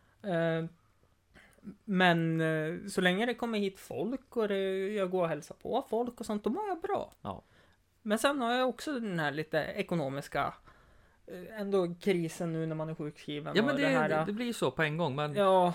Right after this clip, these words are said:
Speaker 1: man, man anpassar alltid sin levnadsstandard efter inkomsten <laughs> på något sätt.
Speaker 2: Ja,
Speaker 1: Eh, men, men,
Speaker 2: det, det håller jag med om.
Speaker 1: så blir det. Eh,
Speaker 2: Ja.
Speaker 1: sen ska jag säga, jag har ju två barn, en, eh, eh, och de,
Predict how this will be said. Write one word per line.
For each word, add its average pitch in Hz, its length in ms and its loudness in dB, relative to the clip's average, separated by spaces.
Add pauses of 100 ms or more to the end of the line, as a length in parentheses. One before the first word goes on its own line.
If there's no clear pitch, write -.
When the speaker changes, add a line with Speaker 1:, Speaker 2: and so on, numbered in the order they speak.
(100)
Speaker 1:
man, 151 140 0
man 190 120 4
anpassar 214 520 6
alltid 175 220 2
sin 156 160 0
levnadsstandard 165 760 4
efter 127 300 2
inkomsten 160 800 0
<laughs> - 40 -16
på - 120 2
något 156 180 6
sätt. - 400 -4
Speaker 2:
Ja, 220 300 2 (120)
Speaker 1:
Eh, 185 300 8
men, 240 160 4
men, 240 140 6
Speaker 2:
det, 208 420 0 (1000)
det 233 80 2
håller 220 180 4
jag 160 80 2
med - 140 -6
om. 165 200 -6
Speaker 1:
så - 160 -4
blir 165 160 4
det. 110 160 4 (220)
Eh, 139 140 -8
Speaker 2:
Ja. 139 200 0 (880)
Speaker 1:
sen 151 200 0
ska 165 120 0
jag 151 60 4
säga, 147 100 0
jag 165 80 6
har 180 80 8
ju 170 60 4
två 147 160 0
barn, 131 300 4
en, 110 240 -2 (1000)
eh, 113 100 -6
eh, 107 180 -2
och 123 80 -4
de, 156 280 0